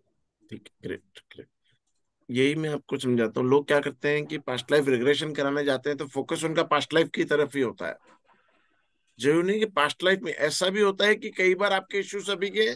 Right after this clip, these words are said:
और तीन चार साल पहले ही कुछ ऐसा इवेंट हुआ जो कि आज के लिए लायबल है। कई बार सोल लाइफ में, हम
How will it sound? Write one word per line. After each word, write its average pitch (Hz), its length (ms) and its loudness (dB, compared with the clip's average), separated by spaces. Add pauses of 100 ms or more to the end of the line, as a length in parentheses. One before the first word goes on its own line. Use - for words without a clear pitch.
(320)
और 190 80 -4
तीन 196 260 -2
चार 214 200 4
साल 202 260 4
पहले 190 320 0
ही 226 60 2
कुछ 220 240 -4
ऐसा 202 200 -4
इवेंट 202 380 0
हुआ 214 340 -2 (440)
जो 180 120 -4
कि 185 120 -4
आज 165 200 0
के 175 80 -10
लिए 175 120 -4
लायबल 120 340 -2
है। 107 80 -16 (3500)
कई 175 180 2
बार 202 140 -2
सोल 190 340 -2
लाइफ 185 220 2 (100)
में, 156 200 -4
हम 143 380 -12